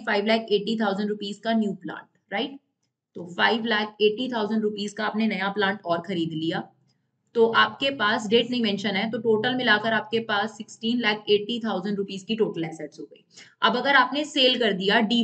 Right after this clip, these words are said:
plant, ऐसा वो कह रहा है कि आपने D plant अगर sale कर दिया छह लाख रुपए का, तो छह लाख रुपए का सेल कर देते हैं, क्या problem है?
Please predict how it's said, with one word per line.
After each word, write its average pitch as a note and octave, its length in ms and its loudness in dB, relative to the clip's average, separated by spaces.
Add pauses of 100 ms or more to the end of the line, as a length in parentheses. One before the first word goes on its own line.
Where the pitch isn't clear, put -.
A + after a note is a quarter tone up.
plant, D#3 220 -6 (160)
ऐसा G3 220 0
वो G3 120 0
कह G3 180 0
रहा E3+ 140 4
है A3 140 -2 (260)
कि A#3 60 2
आपने A3+ 260 2
D C4 180 4
plant A#3 340 2
अगर A#3+ 200 0
sale A3 220 0
कर G3 160 0
दिया F3+ 220 0
छह A#3 220 2
लाख F3 220 2
रुपए - 220 -12
का, - 220 -20 (300)
तो G#3 60 -10
छह A3 180 2
लाख G3+ 180 2
रुपए F#3+ 160 -6
का F3 120 -8
सेल A#3 220 -2
कर C4 140 -4
देते A#3+ 240 -8
हैं, A#3 100 -6
क्या A3 140 -6
problem D#3+ 360 -10
है? - 160 -20